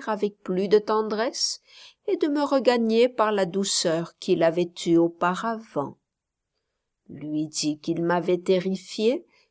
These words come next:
et plongée dans l'horreur par ses menaces de m'enfermer dans une maison de fous, et lui conseilla de ne jamais pousser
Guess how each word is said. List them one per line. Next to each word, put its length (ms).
et 100
plongée 640
dans 160
l'horreur 800
par 180
ses 260
menaces 600
de 200
m'enfermer 760
dans 180
une 320
maison 520
de 160
fous, 440
et 120
lui 240
conseilla 720
de 140
ne 160
jamais 360
pousser 540